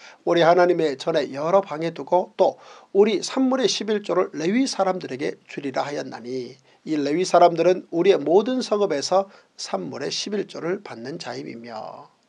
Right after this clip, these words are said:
여섯째, 말라기 때의 십일조 이야기입니다.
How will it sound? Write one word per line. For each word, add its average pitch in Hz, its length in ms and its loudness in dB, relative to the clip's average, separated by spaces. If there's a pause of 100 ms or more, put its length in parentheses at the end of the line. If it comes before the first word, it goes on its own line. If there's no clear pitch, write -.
(420)
여섯째, 131 420 -10 (320)
말라기 175 560 6
때의 165 460 0
십일조 147 460 -6
이야기입니다. 127 720 -12